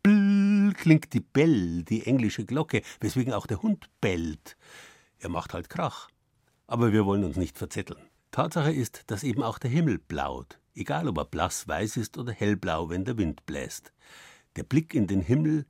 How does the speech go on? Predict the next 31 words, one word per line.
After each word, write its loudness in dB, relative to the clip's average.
lässt -4
uns -6
zu -6
jeder -4
Tages- -6
und -6
Nachtzeit -10
klein -8
werden, -8
demütig 0
und -2
sehnsüchtig -8
gleichermaßen. -12
Ganz -4
besonders -2
aber -2
in -2
den 0
Stunden -2
zwischen -4
Tag -6
und -6
Nacht, -2
wo -6
sich -2
das -10
Himmelslicht -2
nicht -6
entscheiden -4
kann, -6
eben -2